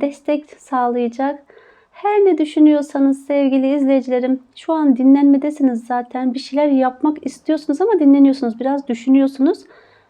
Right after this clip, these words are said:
Bu düşüncelerinize Allah tarafından güzel bir fikir gelecek. Yani ilahi bir el sizin, e, hayatınıza dokunacağı gözüküyor.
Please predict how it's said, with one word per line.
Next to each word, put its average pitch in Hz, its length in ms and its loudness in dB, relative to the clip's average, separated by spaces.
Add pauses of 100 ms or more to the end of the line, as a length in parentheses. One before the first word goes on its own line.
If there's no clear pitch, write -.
(140)
Bu 453 100 -2
düşüncelerinize 269 680 0
Allah 330 300 -2
tarafından 254 540 -4
güzel 302 300 -2
bir 320 100 -4
fikir 285 220 -4
gelecek. 233 560 -4 (560)
Yani 359 220 0
ilahi 320 460 0
bir 285 100 0
el 285 140 2
sizin, 285 480 0 (480)
e, 254 80 -8
hayatınıza 269 840 0
dokunacağı 269 600 0
gözüküyor. 262 600 -2